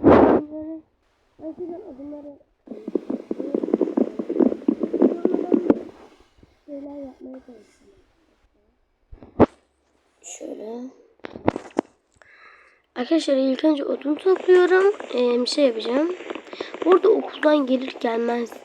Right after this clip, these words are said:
tablete sarıldım. Sizle video çekmek için. Size yeni videolar çekmek için hemen tablete koyuyorum.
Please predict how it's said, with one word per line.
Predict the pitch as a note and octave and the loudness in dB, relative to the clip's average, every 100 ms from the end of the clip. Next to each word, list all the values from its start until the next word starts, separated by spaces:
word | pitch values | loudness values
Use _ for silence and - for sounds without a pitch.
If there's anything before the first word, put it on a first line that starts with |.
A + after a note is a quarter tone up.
| - | -10
tablete | G3+ G3+ G#3 - C4+ | -8 -6 -8 -12 -12
sarıldım. | - B3+ C4 B3+ C#4 C#4+ - - - - - | -6 0 0 0 -2 -4 -10 -18 -16 -14 -14
Sizle | - B3 A3 A3+ A3+ A3 | -6 -6 -2 -2 -2 -4
video | A3 A3 G#3+ G#3 | -6 -6 -4 -8
çekmek | - A3 - - A3 A3 - | -6 -10 -10 -12 -8 -8 -10
için. | - - - B3+ C4+ D4+ - - _ _ - - - - - - | -18 -12 -6 -6 -6 -8 -14 -20 _ _ -20 -20 -20 -20 -18 -20
Size | - C#4 F4 | -8 4 8
yeni | D#4+ C4+ D4+ E4 C4 | 8 8 6 6 6
videolar | D4 C4+ A3+ B3+ B3+ C4+ | 2 2 2 4 4 2
çekmek | B3+ A#3 B3 - | 0 -2 -2 -2
için | - - C4 C4 | -8 -4 -2 -4
hemen | - - A#3 A#3+ A#3+ B3+ | -10 -10 -6 -4 -4 -6
tablete | A3 G#3+ - A#3 A3+ - _ | -8 -10 -10 -8 -8 -10 _
koyuyorum. | - - - - | -14 -14 -12 -12